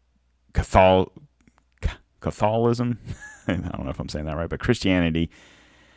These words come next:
was i-, initially, uh, kind of a cult-like, uh, religion,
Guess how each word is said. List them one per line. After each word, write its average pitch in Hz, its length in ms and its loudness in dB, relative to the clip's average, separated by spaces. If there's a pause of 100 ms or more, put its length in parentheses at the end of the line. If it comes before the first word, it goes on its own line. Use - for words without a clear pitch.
(380)
was 123 340 8
i-, 82 200 -4
initially, 107 800 4 (1400)
uh, 87 460 4 (220)
kind 113 220 2
of 98 80 6
a 80 60 2
cult-like, - 800 0 (1200)
uh, 78 560 2 (800)
religion, 90 600 2